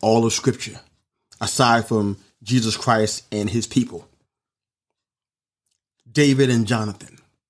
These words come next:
Now, no one should fault me for, for talking about this over Naomi and Ruth or Moses and Aaron or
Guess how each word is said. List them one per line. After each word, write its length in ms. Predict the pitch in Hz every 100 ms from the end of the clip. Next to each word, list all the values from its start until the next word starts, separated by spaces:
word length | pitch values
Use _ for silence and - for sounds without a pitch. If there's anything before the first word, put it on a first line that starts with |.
| _ _ _ _ _ _ _ _
Now, 380 | 117 107 101 _ _ _ _ _ _ _ _ _ -
no 160 | 151
one 180 | 175 165
should 240 | 131 170 135
fault 300 | - 160 131
me 80 |
for, 160 | 117 113
for 240 | - -
talking 260 | - 131 123
about 420 | 113 110 110 - _ _ _ _ _ _
this 340 | 107 127 131 -
over 300 | 127 113 110
Naomi 420 | 104 113 120 120
and 160 | 113 107
Ruth 360 | 123 127 131 -
or 200 | 90 95
Moses 420 | 107 131 113 110
and 120 | 104
Aaron 480 | 110 120 120 120 117
or 260 | 92 85